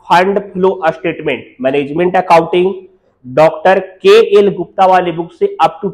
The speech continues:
ten number question तक बताया था, दस तक बताए थे। आज के class में मैं आपका ग्यारह, बारह, तेरह,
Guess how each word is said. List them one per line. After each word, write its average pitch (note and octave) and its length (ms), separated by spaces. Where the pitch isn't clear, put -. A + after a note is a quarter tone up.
ten F3+ 160
number F3 240
question D#3+ 320
तक D3+ 100
बताया B2+ 260
था, A#2 80
दस D3 220
तक D#3+ 80
बताए D#3+ 400
थे। - 80
आज G#3 440
के A3+ 100
class F#3 600
में G3+ 160
मैं F#3 280
आपका F#3+ 420
ग्यारह, D#3 680
बारह, D3 420
तेरह, D#3+ 440